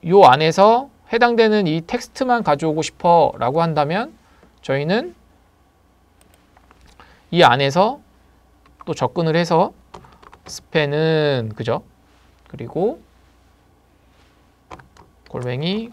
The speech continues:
클래스가 텍스트야"라는 부분을 그리고 "텍스트만 출력을 해줘"라고 한다면 저희가 딱 원하는 요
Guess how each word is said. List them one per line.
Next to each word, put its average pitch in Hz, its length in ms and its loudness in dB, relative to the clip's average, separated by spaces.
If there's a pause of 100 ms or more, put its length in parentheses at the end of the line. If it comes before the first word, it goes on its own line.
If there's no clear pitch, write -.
클래스가 165 720 -6 (1400)
텍스트야"라는 127 1160 -6
부분을 147 540 -8 (2000)
그리고 151 520 -4 (400)
"텍스트만 165 960 -4
출력을 147 400 -6
해줘"라고 135 920 -4
한다면 170 560 -4 (600)
저희가 190 540 4 (200)
딱 220 200 2
원하는 156 720 2 (360)
요 147 340 2